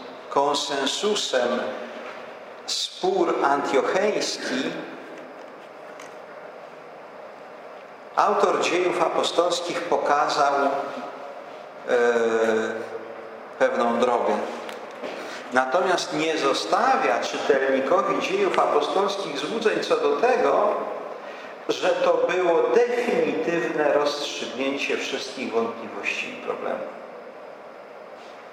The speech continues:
Pośród samych chrześcijan wciąż jeszcze trwa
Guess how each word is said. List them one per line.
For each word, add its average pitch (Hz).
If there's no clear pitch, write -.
Pośród 165
samych 254
chrześcijan -
wciąż -
jeszcze 220
trwa 185